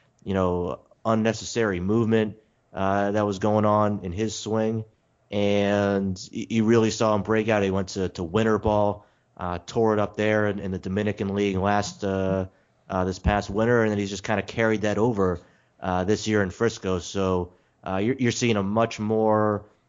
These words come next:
much more refined hitter, a much more polished overall player than, than he was a few years ago. And he's, you know, he's really raw in the outfield. There he's, you know, he had a, maybe an average arm at, at best, uh, when he signed. Now it's a, in a,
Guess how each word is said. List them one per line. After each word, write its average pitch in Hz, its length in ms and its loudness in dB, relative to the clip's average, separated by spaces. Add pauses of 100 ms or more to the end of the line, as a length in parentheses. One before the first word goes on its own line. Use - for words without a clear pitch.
(160)
much 135 180 -2
more 131 180 4
refined 117 580 0
hitter, 117 360 0
a 117 60 -2
much 139 200 -2
more 117 380 0 (460)
polished 120 440 0
overall 110 460 -4
player 110 400 -2
than, 90 200 -6
than 95 120 -6
he 92 80 -6
was 92 220 -4
a 90 60 -6
few 101 140 -8
years 98 240 -2
ago. 95 80 -2
And 95 100 0
he's, 90 280 -6 (320)
you 127 80 0
know, 113 40 6
he's 101 120 2
really 110 240 4
raw 107 340 4
in 95 80 0
the 98 120 -2
outfield. 117 640 -2
There 92 140 -4
he's, 90 220 -8 (420)
you 113 80 -6
know, 104 40 0
he 104 80 0
had 98 100 0
a, 90 280 -2
maybe 104 240 0
an 92 60 0
average 110 440 0
arm 110 320 2
at, 95 200 -4
at 92 180 -10
best, 113 440 -4 (420)
uh, 110 200 0
when 117 140 2
he 113 60 -2
signed. 113 360 0
Now 101 220 0
it's 95 160 -8
a, 92 140 -2
in 90 80 -4
a, 85 60 -4